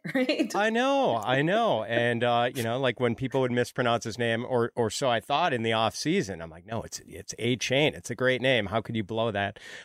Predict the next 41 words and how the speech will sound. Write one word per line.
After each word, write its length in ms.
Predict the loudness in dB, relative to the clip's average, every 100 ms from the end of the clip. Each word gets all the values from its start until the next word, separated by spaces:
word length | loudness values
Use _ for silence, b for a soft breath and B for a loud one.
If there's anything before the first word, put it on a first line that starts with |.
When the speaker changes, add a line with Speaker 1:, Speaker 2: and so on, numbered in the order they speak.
| B
Speaker 2:
Um, 340 | 0 2 0 -4 _ _ -16 -2
no, 160 | 0
as 100 | 2
much 220 | 2 0
as 80 | 0
I 100 | 0
love 300 | 2 0 2
this 160 | 0 0
guy, 300 | -2 -4 -4
and, 180 | -8 -8
and 140 | -6
over 260 | 0 2 2
the 100 | 2
winter, 440 | 2 2 0 -4
like, 220 | -2 -2 -2
on 80 |
the, 200 | -2 -2
the 280 | 0 0 0 -4
Fantasy 400 | -2 2 4 2
Pros 280 | 0 0 0
Dynasty 440 | 2 0 0 -4 -6
podcast, 680 | -6 -6 -6 -6 -4 -4
I 60 | -2
was 140 | -2
saying 260 | -2 -2 0
how 200 | -2 -2
he 400 | -2 0 2 2 B B B B B B _ _ _ _
reminded 640 | -4 -2 0 0 0 0 -2
me 240 | 0 0
when 160 | 0 0
I 80 | 0
watched 400 | 0 -2 -2 -4
him 100 | -4
at 100 | -2
Texas 460 | -2 -2 -4 -4
A 140 | -2 -2
and 80 |
M 240 | 0 -2 -4
of 640 | -4 -2 0 -2 -6 -12
Warrick 520 | -6 2 6 6 4 2
Dunn. 440 | 0 2 0 -6